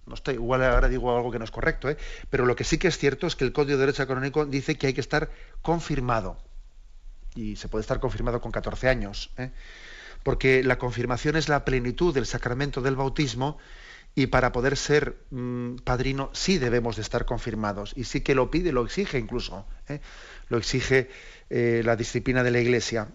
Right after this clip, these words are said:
para que tengamos en cuenta que, que ese padrinazgo, eh, supone que nosotros nos hayamos, eh,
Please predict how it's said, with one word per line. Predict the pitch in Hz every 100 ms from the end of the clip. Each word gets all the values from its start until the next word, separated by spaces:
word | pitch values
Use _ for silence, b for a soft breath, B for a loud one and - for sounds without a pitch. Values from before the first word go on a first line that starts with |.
| -
para | 127 117 113
que | 123 120 110 110 101
tengamos | 107 113 131 131
en |
cuenta | 127 131 156 -
que, | 131 117 B B B B B -
que | - 120 113
ese | 135 139
padrinazgo, | 131 127 117 120 151 127 120 196 - - - - - - - -
eh, | 117
supone | - 107 131 139
que | 151
nosotros | 127 139 156
nos | 151 117
hayamos, | 113 139 143 - - - B B B -
eh, | 117